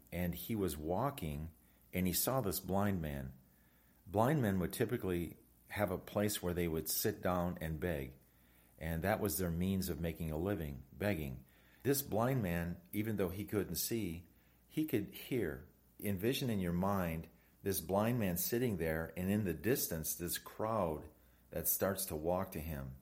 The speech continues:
And it, the crowd gets closer to him and closer to him. And it says Jesus walked up to him.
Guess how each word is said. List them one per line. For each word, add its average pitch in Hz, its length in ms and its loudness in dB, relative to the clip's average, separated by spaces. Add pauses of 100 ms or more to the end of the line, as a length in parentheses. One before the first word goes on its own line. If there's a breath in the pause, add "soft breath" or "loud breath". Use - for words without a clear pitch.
(200)
And 85 160 -2
it, - 140 -6
the 87 80 -6
crowd 95 340 -2
gets 80 220 -4
closer 101 420 -2
to 80 140 -6
him 76 360 -6
and 76 120 -8
closer 95 380 -4
to 78 120 -8
him. 69 300 -6 (720 loud breath)
And 87 160 0
it 85 100 0
says 85 360 2
Jesus 104 460 0
walked 95 440 0
up 127 180 -2
to 87 100 -4
him. 71 300 -4